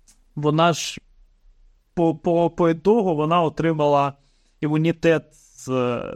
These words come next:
від, від сонця. От у всіх демонів, який був недолік, те, те, те, що вони не можуть ходити під сонцем. Ну, як вампіри, от, плюс-мінус щось схоже.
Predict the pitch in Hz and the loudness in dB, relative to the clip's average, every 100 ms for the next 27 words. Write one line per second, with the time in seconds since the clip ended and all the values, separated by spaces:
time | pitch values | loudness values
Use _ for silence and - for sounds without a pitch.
0 | - _ _ 147 147 156 139 - 226 214 | -16 _ _ -4 0 -2 0 0 2 0
1 | - 139 139 156 151 165 156 202 202 147 | -2 -2 -2 -4 -6 -4 -2 0 0 0
2 | 139 143 147 - 135 127 _ _ _ 139 | -2 -2 -4 -2 -4 -4 _ _ _ -4
3 | 139 131 131 123 - _ _ _ _ _ | -4 -2 -6 -8 -12 _ _ _ _ _
4 | _ 151 151 139 139 131 131 _ _ _ | _ -2 -2 2 0 0 -4 _ _ _
5 | 156 - - 160 - 196 - 151 160 165 | -6 -6 -6 -6 -2 -2 0 -2 -2 -4
6 | 151 151 143 143 139 - _ _ _ _ | -2 -2 -4 -6 -8 -20 _ _ _ _
7 | _ - 143 151 135 143 135 - 127 127 | _ -8 -4 -4 -2 -4 -4 -4 -6 -6
8 | 180 269 311 - 175 156 139 123 117 110 | -4 0 0 0 -2 -2 -4 -4 -6 -12
9 | - - 170 160 170 165 139 135 - 135 | -16 -4 -2 -2 -4 -2 -2 -6 -6 -6
10 | - - 127 127 | -8 -8 -8 -8